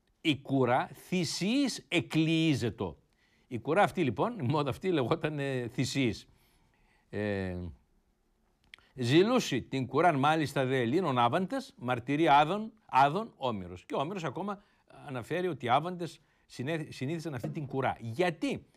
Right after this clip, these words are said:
να κοιτάξετε τη λέξη την ομηρική, άβαντες, όπισθεν κομμώντες. Για πολλά χρόνια ήταν δυσερμήνευτο αυτό. Ε, και βέβαια, ας πάρουμε την εικόνα, και βέβαια,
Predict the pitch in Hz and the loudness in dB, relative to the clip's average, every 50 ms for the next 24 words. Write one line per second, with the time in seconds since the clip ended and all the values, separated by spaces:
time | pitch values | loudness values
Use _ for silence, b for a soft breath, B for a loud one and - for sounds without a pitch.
0 | b b 143 139 131 - 147 135 165 156 - - 147 123 123 120 135 135 127 - | b b -6 -4 -4 -4 -6 -6 -6 -6 -6 -8 -10 -8 -6 -4 -4 -4 -6 -6
1 | 127 120 120 117 117 117 113 110 - 120 104 - - 123 131 139 143 170 190 196 | -8 -6 -4 -2 -2 -2 -2 -2 -4 -6 -8 -4 2 4 4 4 4 2 -2 -2
2 | 196 262 262 - - b b b b b b - - 208 247 247 - - 156 - | -2 -4 -6 -8 -10 b b b b b b -4 2 2 2 2 2 -6 -6 -6
3 | - - - 123 113 104 - - 123 113 107 104 107 107 101 92 92 85 82 80 | -6 -8 -8 -8 -8 -8 -8 -6 -4 -4 -2 -2 -2 -2 -4 -4 -6 -10 -10 -14
4 | - - _ b b b b b b b b b b b b b 110 120 139 127 | -18 -20 _ b b b b b b b b b b b b b -4 0 0 0
5 | 117 - - 196 233 214 - - 135 131 117 117 135 185 240 - _ _ _ - | 0 0 -2 2 2 2 2 2 0 0 0 0 0 -4 -6 -10 _ _ _ -10
6 | 170 165 - 202 196 175 165 160 - 175 170 165 165 156 135 110 101 92 - - | -10 -6 -6 -6 -6 -6 -8 -4 -2 0 0 2 2 2 2 0 0 -4 -6 -6
7 | 98 92 - - - 117 139 208 - _ _ b b b b b b b b b | -6 -6 -6 -6 -4 -4 -4 -4 -4 _ _ b b b b b b b b b
8 | b _ _ - - - - 92 90 82 78 80 95 113 - 147 127 139 127 123 | b _ _ -16 -14 -14 -14 -14 -16 -18 -18 -18 -18 -8 -6 -2 0 0 0 0
9 | 170 185 147 - 165 156 131 113 98 107 101 101 - 101 110 156 156 - - 127 | 0 -2 -2 -2 0 0 0 0 -2 -4 -6 -6 -6 -8 -8 -8 -8 -6 -6 -4
10 | 110 127 117 101 117 170 208 | -2 -2 -2 -2 -2 -6 -8